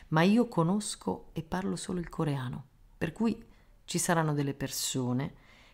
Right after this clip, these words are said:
che si incaricheranno di farvi avere la traduzione scritta delle mie letture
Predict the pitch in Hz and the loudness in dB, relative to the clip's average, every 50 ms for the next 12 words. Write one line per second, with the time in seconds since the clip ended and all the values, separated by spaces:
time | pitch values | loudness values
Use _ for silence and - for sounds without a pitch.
0 | - - - 165 160 156 - - 185 185 175 - 175 170 170 160 - - 165 165 | -12 -4 -2 -2 0 0 0 0 0 0 0 -2 -4 -4 -4 -4 0 0 2 4
1 | 165 175 180 175 170 160 151 143 - - 151 143 143 139 143 143 143 139 139 151 | 4 4 4 2 2 2 0 -2 -2 -2 -4 -4 -4 -2 -2 0 0 0 0 0
2 | 151 151 160 147 151 143 - - - 143 147 143 - 156 151 147 151 - - - | 0 0 0 0 -2 -2 -4 -4 -6 -6 -4 -4 -2 -4 -4 -4 -6 -6 -6 -6
3 | - 151 139 135 127 123 - - - 143 170 175 180 - - - - - - - | -4 -4 -4 -4 -4 -6 -8 -6 -4 -4 -4 -4 -6 -10 -8 -8 -8 -8 -8 -12
4 | - - 139 147 147 143 135 135 135 127 127 127 - - - - - 117 127 | -12 -6 -4 -2 -2 0 0 -2 -2 -4 -4 -6 -8 -12 -10 -8 -6 -6 -6